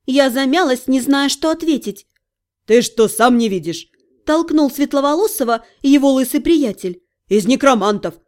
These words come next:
только у них такие мантии". "А, понимающе протянул светловолосый. Небось, весь день просидела за книгами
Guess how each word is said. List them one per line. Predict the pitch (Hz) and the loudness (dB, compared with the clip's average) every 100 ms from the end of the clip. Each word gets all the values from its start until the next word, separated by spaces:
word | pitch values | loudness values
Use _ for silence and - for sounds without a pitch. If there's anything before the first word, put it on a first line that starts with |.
| _ - | _ -4
только | 208 196 | -2 2
у | 262 | 2
них | 233 220 285 | 2 0 2
такие | 277 269 269 | 2 4 0
мантии". | 233 196 165 - 165 165 _ _ _ _ _ - | 2 -2 -6 -8 -8 -10 _ _ _ _ _ -12
"А, | 180 175 208 202 143 _ _ _ _ - | -6 0 0 0 -4 _ _ _ _ -4
понимающе | 311 339 320 262 226 294 | 2 4 2 -2 -4 -4
протянул | - 294 302 294 294 | -2 -2 0 0 0
светловолосый. | 294 302 320 339 330 233 - 185 - _ _ _ | -2 -4 -2 -2 -2 -4 -6 -10 -12 _ _ _
Небось, | 196 208 208 214 190 | -2 2 4 2 2
весь | 240 202 | -2 -2
день | 151 214 233 | -2 0 0
просидела | 233 233 254 220 233 202 | 0 0 0 0 0 0
за | 208 | -4
книгами | 170 190 214 214 214 | -4 -2 0 2 0